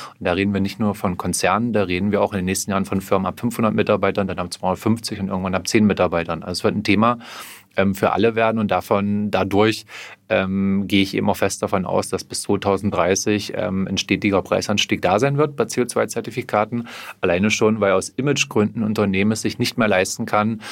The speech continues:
ähm, das einfach so stehen zu lassen, vor allem wenn jeder einsehen kann, was das Unternehmen eben verursacht. Und das wird, denke ich, einige Branchen, äh, sehr heftig treffen.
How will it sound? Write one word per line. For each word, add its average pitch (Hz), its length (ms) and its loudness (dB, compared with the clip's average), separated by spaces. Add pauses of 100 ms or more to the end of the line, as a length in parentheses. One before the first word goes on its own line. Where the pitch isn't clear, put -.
(260)
ähm, 95 260 2
das 95 160 2
einfach 98 240 -2
so - 140 0
stehen 110 240 2
zu - 120 -4
lassen, 95 340 0
vor - 140 2
allem 98 200 0
wenn 95 160 0
jeder 104 260 4
einsehen 101 400 -2
kann, 101 220 -2
was - 140 -2
das - 160 -8
Unternehmen 95 440 0
eben 98 200 0
verursacht. 107 580 2
Und 98 60 -2
das 92 140 -4
wird, 95 200 -2
denke 98 140 -2
ich, - 120 -8
einige 98 340 2
Branchen, 101 520 2 (340)
äh, 95 260 2
sehr 87 180 2
heftig 95 340 -2
treffen. 80 400 -2